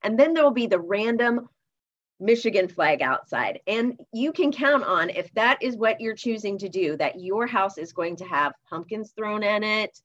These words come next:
It's going to have toilet paper thrown over your trees because you are the enemy. Another extreme, um, example is I have several friends who,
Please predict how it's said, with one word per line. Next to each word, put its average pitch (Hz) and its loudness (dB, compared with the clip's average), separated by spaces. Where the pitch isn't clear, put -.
It's - -6
going 175 0
to - -10
have 156 2
toilet 240 2
paper 233 0
thrown 208 -4
over 214 0
your 202 -2
trees 196 -4
because 185 -2
you 262 0
are 185 4
the 185 -6
enemy. 151 -8
Another 240 4
extreme, 220 -2
um, 185 2
example 202 0
is 185 6
I 202 4
have 220 4
several 240 4
friends 208 -2
who, 226 2